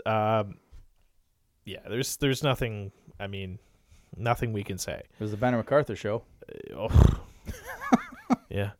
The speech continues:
Speaker 1: that's, uh, Sniper. Uh, boys up in Bathurst love him. He's gonna
Speaker 2: Yeah.
Speaker 1: be a big, big, strong candidate for a twenty-year-old spot. Uh, no, I, I can't say much. Like, it's,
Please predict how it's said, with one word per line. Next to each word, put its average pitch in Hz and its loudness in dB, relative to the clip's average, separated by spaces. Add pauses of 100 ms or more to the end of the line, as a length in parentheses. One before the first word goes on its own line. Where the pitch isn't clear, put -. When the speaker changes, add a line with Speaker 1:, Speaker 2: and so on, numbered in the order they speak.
(180)
Speaker 1:
that's, 101 -2
uh, 98 2
Sniper. 107 -2 (520)
Uh, 90 -8
boys 117 2
up 117 -4
in 101 -10
Bathurst 110 0
love 110 -2
him. 127 -2
He's 107 -8
gonna 104 -2
Speaker 2:
Yeah. 101 -2
Speaker 1:
be 120 -2
a - -4
big, 95 -12
big, 117 -4
strong 104 -2
candidate 98 -8
for 98 -6
a 95 -8
twenty-year-old 98 -4
spot. - -8 (520)
Uh, 104 2 (520)
no, 143 4
I, 110 4 (100)
I 165 4
can't 190 2
say 156 4
much. 120 -6
Like, 135 -4
it's, - -4